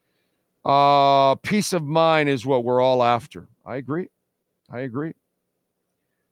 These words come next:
You know, uh, I bought it in eighty-four with Iron Maiden, but, you know, you wanna search for it personally.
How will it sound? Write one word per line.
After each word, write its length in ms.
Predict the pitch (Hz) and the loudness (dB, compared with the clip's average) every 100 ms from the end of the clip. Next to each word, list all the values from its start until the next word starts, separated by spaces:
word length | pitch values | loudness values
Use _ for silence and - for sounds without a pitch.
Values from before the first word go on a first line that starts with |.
| _ - | _ -20
You 60 | - | -14
know, 200 | 135 - _ _ _ | -14 -14 _ _ _
uh, 140 | 104 98 - _ | -20 -20 -20 _
I 100 | - | -14
bought 340 | 110 123 143 190 | -6 0 2 2
it 140 | 160 | 0
in 160 | 131 127 | 0 0
eighty-four 840 | 131 123 117 - 180 180 120 127 | -2 -4 -6 -2 2 2 0 -2
with 280 | 107 104 - | -8 -10 -10
Iron 360 | 104 101 107 110 | -10 -10 -10 -8
Maiden, 400 | 151 180 127 123 | -6 -4 -6 -6
but, 180 | 127 120 | -8 -8
you 100 | 208 | -8
know, 120 | 147 | -6
you 180 | 156 127 | -6 -6
wanna 240 | 127 123 | -6 -8
search 340 | - 175 180 | -10 -10 -10
for 200 | - 123 | -8 -8
it 100 | 123 | -8
personally. 760 | - 165 175 - 90 - _ | -6 -6 -6 -10 -14 -14 _